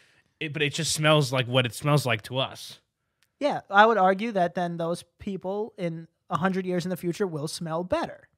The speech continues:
Speaker 1: N-,
Speaker 2: It
Speaker 1: y-,
Speaker 2: doesn't
Speaker 1: no,
Speaker 2: mean they
Speaker 1: no, uh,
Speaker 2: smell
Speaker 1: uh,
Speaker 2: normal now.
Speaker 1: Well, the po-, it's, it's the, the, the, the point is that it's just that they don't. It's, it's, it's all relative.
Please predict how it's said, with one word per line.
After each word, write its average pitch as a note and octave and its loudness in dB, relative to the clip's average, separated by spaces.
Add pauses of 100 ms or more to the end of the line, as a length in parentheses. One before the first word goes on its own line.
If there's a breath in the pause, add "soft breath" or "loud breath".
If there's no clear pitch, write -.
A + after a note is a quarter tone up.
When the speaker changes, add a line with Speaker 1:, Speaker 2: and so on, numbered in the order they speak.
Speaker 1:
N-, G#2+ -20 (100)
Speaker 2:
It - -4
Speaker 1:
y-, A#3+ 0
Speaker 2:
doesn't C4 6
Speaker 1:
no, - -6
Speaker 2:
mean B3+ 2
they A3 4
Speaker 1:
no, - -
uh, F#3+ 4
Speaker 2:
smell A#3 8
Speaker 1:
uh, A#3+ 6
Speaker 2:
normal A3 10
now. D#3+ 2 (280 soft breath)
Speaker 1:
Well, D3+ 4
the E3 -4
po-, F3+ -10
it's, - -6
it's D#3+ -2 (100)
the, E3+ 2
the, E3 2
the, D#3+ 8
the D#3 4
point G3+ 2
is E3+ 2
that C#3+ 6
it's - -8
just C3+ -4
that C3+ 0
they B2 4
don't. C3 0
It's, B2 -8
it's, - -8 (220)
it's - -2
all C#3+ 4
relative. B2+ -2